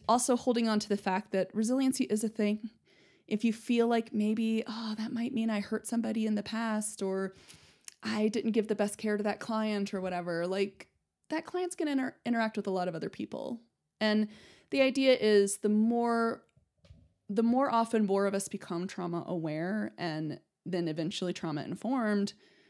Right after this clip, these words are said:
the more people along this journey, the better, because the more chances that that person will encounter someone who can help build that resiliency. And it doesn't always have to just be on you.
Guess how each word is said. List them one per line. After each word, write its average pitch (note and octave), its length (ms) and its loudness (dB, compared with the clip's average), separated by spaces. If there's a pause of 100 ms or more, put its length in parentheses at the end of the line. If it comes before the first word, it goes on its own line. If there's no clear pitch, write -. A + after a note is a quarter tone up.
(500)
the G#3+ 80 6
more A3 440 6
people G#3+ 440 2
along F#3+ 240 2
this F#3+ 160 -2
journey, F3+ 480 0
the G3 120 -4
better, D3 380 -2
because D#3 380 -4
the - 100 -2
more F3 400 2
chances D3+ 800 -2
that D3 240 0
that D3 340 2 (140)
person D#3+ 880 -4 (100)
will F#3 460 4
encounter D4 480 2
someone B2 500 -2 (340)
who E3+ 400 2 (400)
can C#4+ 140 4
help F#4 240 0
build E3 160 4
that - 140 2
resiliency. C3 760 -4 (420)
And F#3 420 4
it F#3+ 80 0
doesn't G#3+ 320 0
always G#3 200 4
have G3+ 180 -4
to F#3 80 -4
just F3 220 -4
be F3+ 140 -4
on F3 300 0
you. F3 400 -2